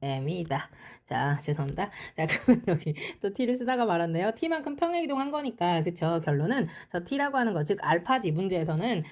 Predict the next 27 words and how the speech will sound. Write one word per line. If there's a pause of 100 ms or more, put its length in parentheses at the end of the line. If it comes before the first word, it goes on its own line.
(140)
그
알파라고
하는
것은 (320)
육십삼분의 (920)
사십사에다가
통분해서
쓰겠습니다. (340)
자,
플러-,
마이너스,
마이너스
삼분의
사니까
플러스
삼분의
사
계산을
할
건데
이십일
곱하니까
플러스
팔십사
되는
거
이해가죠?